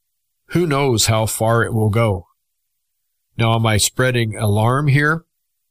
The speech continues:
Well, I consider myself a watchman at the wall, and so I'm not sounding the alarm that that's happening or going to happen.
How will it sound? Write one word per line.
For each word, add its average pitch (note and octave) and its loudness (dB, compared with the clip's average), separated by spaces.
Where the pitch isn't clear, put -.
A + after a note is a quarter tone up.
Well, D#3 -2
I B2+ -2
consider C#3 0
myself A#2 0
a A2+ -4
watchman A2+ -2
at G#2+ -6
the A#2 0
wall, A2 2
and G2+ -4
so A2 0
I'm G#2+ -2
not C3 -4
sounding C#3+ -2
the A#2+ 2
alarm B2 0
that A2 -2
that's A2+ -2
happening A#2 -4
or A2 0
going D3 -2
to A#2+ 2
happen. A2 -2